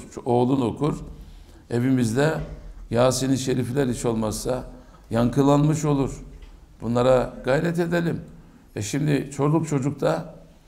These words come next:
Yasin-i Şerif'i dinleye dinleye ezberlemiş olur. Bak ben bunu kaç defa söyledim. Babam, "Daim Yasin, Tebareke, Amme, Duhan" suresi, "Kıyame, Nebe"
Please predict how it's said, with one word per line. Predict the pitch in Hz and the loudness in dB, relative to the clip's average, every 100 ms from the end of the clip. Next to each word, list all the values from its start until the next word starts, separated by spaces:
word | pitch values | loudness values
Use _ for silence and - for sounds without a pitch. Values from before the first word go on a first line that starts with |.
| - - | -20 -2
Yasin-i | 123 139 139 139 131 | 6 6 6 2 0
Şerif'i | 120 117 110 113 | 0 -2 -2 0
dinleye | 143 135 120 123 | 2 2 0 0
dinleye | 143 131 143 | 2 2 2
ezberlemiş | 147 139 156 165 170 160 - | 2 4 2 2 0 0 -2
olur. | 107 92 - - - - - | -4 -6 -12 -20 -20 -16 -6
Bak | 113 127 | 0 2
ben | 156 147 | 2 0
bunu | 143 | 0
kaç | 147 175 165 | 2 2 2
defa | 135 139 147 | 2 2 2
söyledim. | 147 131 120 98 - - - - - - - - | 2 0 -2 -4 -10 -18 -20 -20 -20 -20 -12 2
Babam, | 147 165 165 - - - - - - - - - - 147 | 6 6 6 2 -6 -12 -16 -18 -18 -20 -20 -18 -2 6
"Daim | 180 202 190 - 185 185 175 151 - - | 8 10 8 4 -2 0 2 0 -2 0
Yasin, | 131 139 135 135 143 139 123 | 4 6 4 2 -2 -2 -2
Tebareke, | 131 131 143 139 131 135 135 135 | -2 4 6 6 4 -2 -2 0
Amme, | 123 135 139 139 139 135 131 127 | 2 2 2 2 2 2 0 -2
Duhan" | 127 113 131 139 143 151 - - - | -4 0 2 2 0 -6 -12 -20 -14
suresi, | - 127 127 127 139 127 | -4 0 0 -2 -6 -4
"Kıyame, | 127 135 135 135 139 135 - 120 | 2 6 6 6 4 2 0 2
Nebe" | 139 127 139 139 135 | 2 4 6 6 4